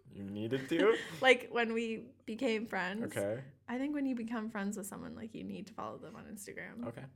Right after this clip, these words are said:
Speaker 2: Like, that's
Speaker 1: It's, like, a, on the
Speaker 2: Yeah.
Speaker 1: checklist?
Speaker 2: Yeah.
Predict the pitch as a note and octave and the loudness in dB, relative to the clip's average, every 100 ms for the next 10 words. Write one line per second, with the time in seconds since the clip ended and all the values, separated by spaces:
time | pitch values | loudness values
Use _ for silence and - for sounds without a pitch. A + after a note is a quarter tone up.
0 | - A3+ G#3 G3+ G#3+ - - _ _ _ | -12 -4 2 4 2 -6 -10 _ _ _
1 | _ _ _ _ - G#2+ G2+ - G2 D3 | _ _ _ _ -4 0 0 -2 -2 0
2 | F#3 A#2 B2+ D#3+ - _ _ B3+ F#4+ F#3+ | 2 2 -2 -4 -10 _ _ 0 4 4